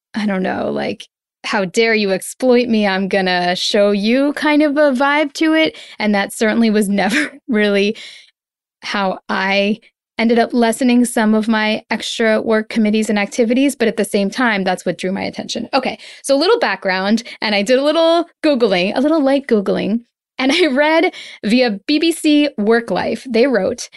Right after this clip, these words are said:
"The phrase quiet quitting was popularized by user at Z K Chillin."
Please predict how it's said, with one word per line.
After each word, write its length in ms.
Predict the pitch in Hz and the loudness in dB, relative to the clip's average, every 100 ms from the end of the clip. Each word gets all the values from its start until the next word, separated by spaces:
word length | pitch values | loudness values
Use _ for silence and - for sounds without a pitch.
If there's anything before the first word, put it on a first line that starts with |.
| - _ _ - | -20 _ _ -4
"The 100 | 233 | -2
phrase 440 | 269 302 427 415 - | 0 2 4 2 -2
quiet 380 | 226 233 294 - | 0 2 2 0
quitting 300 | 202 190 190 | -2 0 0
was 140 | 190 | -2
popularized 720 | - 226 240 277 269 269 262 | -4 -6 -2 0 2 0 -2
by 100 | - | -2
user 600 | 185 185 220 233 247 254 - - | -2 0 0 2 2 2 -2 -6
at 240 | 202 - - 226 | -8 -8 -12 -10
Z 280 | 196 269 277 | -2 0 0
K 320 | - 254 262 | 0 0 0
Chillin." 560 | - - 202 190 208 | 0 -2 0 0 -2